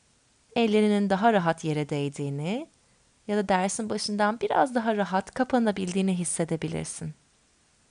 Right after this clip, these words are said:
Yavaşça geriye bir adım at,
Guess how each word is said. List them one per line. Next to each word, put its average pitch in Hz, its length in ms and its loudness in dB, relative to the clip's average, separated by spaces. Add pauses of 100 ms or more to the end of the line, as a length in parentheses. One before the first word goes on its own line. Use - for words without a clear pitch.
(2000)
Yavaşça 196 640 2
geriye 160 500 -2
bir 147 240 -4
adım 147 300 -6 (120)
at, 262 340 2